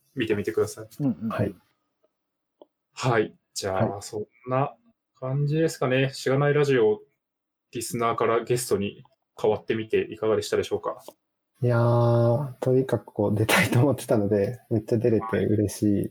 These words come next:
Speaker 3: ていうのが、はい、素直な感想ですね。
Speaker 2: ありがとうございます。
Speaker 1: <laughs> よかったです。ありがとうございます。結構でもね、先ほどその、今後やりたいことみたいなところも話してもらったと思うので、
Speaker 3: はい。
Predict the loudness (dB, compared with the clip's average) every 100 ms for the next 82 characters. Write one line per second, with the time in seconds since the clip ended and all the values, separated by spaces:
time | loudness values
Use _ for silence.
0 | -10 -4 0 2 0 -2 -4 -14 _ _
1 | _ _ _ _ -6 -4 -6 _ _ -6
2 | -2 0 -2 -2 -4 -4 -4 -6 -10 -18
3 | _ _ _ -8 -2 -2 -2 -6 0 0
4 | 0 -6 -6 -4 -4 -8 -12 -18 _ _
5 | _ _ _ _ _ -12 -6 -6 -2 -4
6 | -2 0 0 -2 -2 0 0 -2 -6 -12
7 | _ -4 -2 0 -2 -4 -12 -10 -6 -2
8 | 0 0 -2 -2 0 0 -4 _ _ _
9 | -4 0 4 2 2 0 0 2 2 2
10 | 0 0 0 -2 -2 -2 -2 -2 -4 -4
11 | -4 -4 -4 -2 -2 -2 -2 0 0 0
12 | -2 -2 -4 -2 -2